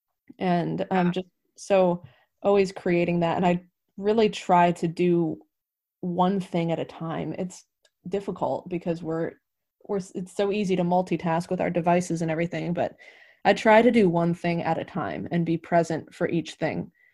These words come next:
Speaker 1: so that I'm effective at whatever it is I'm doing. If I'm being present with my work, I'm effective at my work. If I'm being present with being a mom, then she knows that she has my full attention for that time.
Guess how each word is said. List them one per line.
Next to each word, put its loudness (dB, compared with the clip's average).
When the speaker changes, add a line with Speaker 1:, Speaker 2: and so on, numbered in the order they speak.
Speaker 1:
so 6
that 6
I'm 2
effective 2
at 2
whatever 2
it 0
is 0
I'm -4
doing. -4
If -4
I'm 2
being 0
present 0
with -2
my -2
work, 0
I'm -2
effective -2
at -4
my -6
work. -10
If -4
I'm 0
being -2
present -4
with -4
being -4
a -4
mom, -4
then -4
she -6
knows -2
that -8
she -6
has -4
my -2
full -4
attention -6
for -10
that -4
time. -10